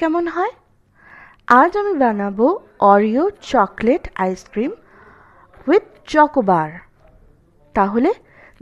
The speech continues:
দেরি না করে চলুন তৈরি করে ফেলি Oreo চকলেট চকোবার। আমি এই চকোবারটি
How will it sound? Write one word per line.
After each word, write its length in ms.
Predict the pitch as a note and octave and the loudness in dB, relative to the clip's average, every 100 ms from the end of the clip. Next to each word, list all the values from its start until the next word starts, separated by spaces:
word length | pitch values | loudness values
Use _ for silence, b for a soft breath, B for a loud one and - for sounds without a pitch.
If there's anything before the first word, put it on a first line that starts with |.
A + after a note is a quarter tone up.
| G#3 | -2
দেরি 200 | B3+ E4 G4 | 0 0 -2
না 60 | F4+ | -4
করে 180 | D#4 C#4+ A#4+ _ _ | -4 -4 -6 _ _
চলুন 300 | - A3 D#4 - _ | -8 -6 -6 -10 _
তৈরি 220 | C4 C4 C#4+ | -4 -4 -2
করে 160 | A3+ G3 | -4 -4
ফেলি 260 | G#3+ G3+ C4+ - B B B - G#3+ | -4 -4 -4 -8 B B B -2 4
Oreo 280 | A3+ A3+ C4 A#4 - - | 6 4 0 -4 -6 -2
চকলেট 420 | G#3 - C#4 G4+ - | -2 0 -2 -2 -4
চকোবার। 560 | - E4 D#4+ G3+ F3+ E3+ E3+ _ _ _ _ _ _ _ _ _ - - A3+ | -2 -2 -2 0 0 0 -6 _ _ _ _ _ _ _ _ _ -20 -10 -6
আমি 180 | G#3+ B3 G#4 | -4 -4 -4
এই 60 | G#4+ | -4
চকোবারটি 760 | D#4 A#3 A#3 G3+ G3+ F#3+ - | -4 -4 -6 -4 -4 -6 -8